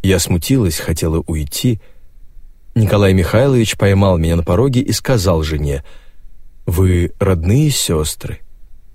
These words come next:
"Да, мамаша вам досталась такая, что не позавидуешь, но никто из вас в этом не виноват. Попробуйте наладить отношения. Айси негде жить.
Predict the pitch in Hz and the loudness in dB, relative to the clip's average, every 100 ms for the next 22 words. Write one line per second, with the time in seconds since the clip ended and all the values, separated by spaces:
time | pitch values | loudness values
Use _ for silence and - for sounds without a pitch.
0 | - - - - 82 139 143 110 92 127 | -20 -18 -18 -6 0 2 4 4 4 2
1 | 120 98 90 90 85 - 107 98 - 80 | 2 2 2 2 0 0 0 0 -2 -4
2 | 76 101 143 127 - 107 107 110 92 90 | -2 0 2 0 0 0 0 0 0 0
3 | 73 73 78 - - - - - - 104 | 0 -2 -2 -4 -8 -16 -16 -16 -2 2
4 | 107 98 - 98 92 85 110 139 - 95 | 4 4 2 2 4 2 2 2 2 0
5 | 113 101 104 104 110 117 82 67 - - | 2 2 2 2 2 2 0 -4 -8 -18
6 | - - - - - - - 101 - 151 | -20 -20 -20 -16 -16 -16 -6 -4 0 2
7 | 156 147 - 131 123 - - - - 143 | 2 0 2 0 0 -2 -14 -18 -6 2
8 | 147 131 90 71 71 - - 78 - - | 4 4 2 0 -4 -6 -4 -2 -2 -2
9 | 62 - - - - - - - - - | -4 -6 -10 -14 -18 -20 -18 -18 -20 -20
10 | - - 147 185 170 - 160 151 - 120 | -18 -2 2 2 2 0 -2 -2 0 4
11 | 131 135 123 127 87 87 71 - | 4 2 2 2 2 -2 -4 -10